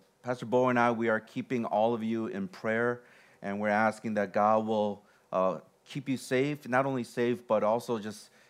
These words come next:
even emotionally and mentally healthy, uh, as many of us are stuck in our homes,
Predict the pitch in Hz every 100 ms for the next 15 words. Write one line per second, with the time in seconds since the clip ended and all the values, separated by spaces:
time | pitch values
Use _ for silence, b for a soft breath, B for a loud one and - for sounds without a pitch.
0 | - 120 117 110 107 113 123 - 117 117
1 | 117 101 101 107 110 - 107 104 98 95
2 | b b b - 120 117 117 113 92 85
3 | b b - 92 90 - - 90 - -
4 | - - 95 - 107 113 107 107 107 95
5 | - 117 - 107 101 98 95 92 117 113
6 | 113 110 -